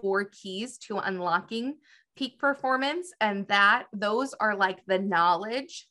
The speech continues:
that you have of how to achieve peak performance. And then the third piece is real reflection.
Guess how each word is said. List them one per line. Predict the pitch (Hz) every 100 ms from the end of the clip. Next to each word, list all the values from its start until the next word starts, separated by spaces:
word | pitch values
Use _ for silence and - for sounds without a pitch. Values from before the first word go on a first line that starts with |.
| -
that | 254
you | 254 262
have | 269 269 285 302 -
of | 202
how | - - 180 185 196 196 -
to | 196 196 220 285 - - - -
achieve | 220 220 247 240
peak | - 262 -
performance. | 269 262 247 254 277 330 - - _ _ -
And | 233
then | 226 220
the | 220
third | 220 247 254 247
piece | - 240 220 -
is | 220 202 196
real | 196 202 208
reflection. | 196 196 180 175 - - -